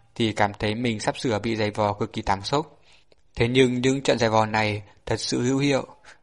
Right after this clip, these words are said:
ví dụ như những chuyển biến của cô trong lớp giải phẫu. Liêu Nhứ bắt đầu tin rằng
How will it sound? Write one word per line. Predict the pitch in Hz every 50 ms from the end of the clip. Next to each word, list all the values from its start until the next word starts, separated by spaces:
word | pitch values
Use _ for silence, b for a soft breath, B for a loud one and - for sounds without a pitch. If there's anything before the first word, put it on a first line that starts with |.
| _ -
ví | 120 120 113
dụ | 123 135 135
như | 123 120 123 123 123
những | 123 123 127 135 143
chuyển | - - 107 110
biến | 110 120
của | - 117 104
cô | - - 123 117 117 113
trong | - - 117 113
lớp | 127 135
giải | - 117 101
phẫu. | - - - 120 120 127 143 151 - _ b b b b b b b b
Liêu | - 127 127 123
Nhứ | 120 117 117
bắt | 123 139 123
đầu | - 117 110
tin | 110 - 127 117 113
rằng | - 120 113 107 104 104